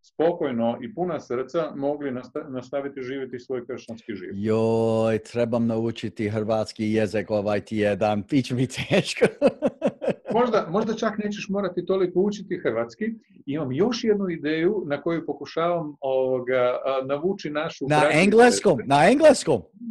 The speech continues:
Speaker 1: Ne, engleski je nevrijedan jezik.
Speaker 2: <laughs>
Speaker 1: Makedonski.
Speaker 2: Ne, piše, no, mi, sad smo čitali Otkrivenje. Pjevat ćemo na engleskom na nebu.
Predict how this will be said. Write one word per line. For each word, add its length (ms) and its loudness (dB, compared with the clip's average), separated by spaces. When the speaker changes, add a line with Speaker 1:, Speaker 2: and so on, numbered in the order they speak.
Speaker 1:
Ne, 400 8
engleski 320 4
je 60 0
nevrijedan 500 -2
jezik. 260 0
Speaker 2:
<laughs> 60 4
Speaker 1:
Makedonski. 680 4
Speaker 2:
Ne, 60 -10
piše, 280 2
no, 120 0
mi, 260 -8
sad 260 -4
smo 220 -6
čitali 680 -4
Otkrivenje. 760 0
Pjevat 460 -2
ćemo 320 0
na 360 -2
engleskom 760 2
na 140 2
nebu. 480 -2